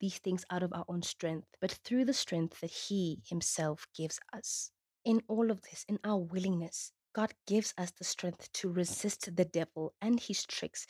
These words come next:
that seek to turn us into dishonorable and disobedient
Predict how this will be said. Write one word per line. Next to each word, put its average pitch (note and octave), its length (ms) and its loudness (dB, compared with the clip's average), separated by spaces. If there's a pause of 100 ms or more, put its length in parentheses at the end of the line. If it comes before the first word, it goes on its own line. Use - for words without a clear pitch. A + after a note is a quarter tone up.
(300)
that F3+ 140 0
seek - 320 -2
to - 100 -4
turn G3+ 380 2
us F#3 120 0
into F3+ 320 -4
dishonorable F3 1000 0 (240)
and F3 240 0
disobedient E3+ 1040 -4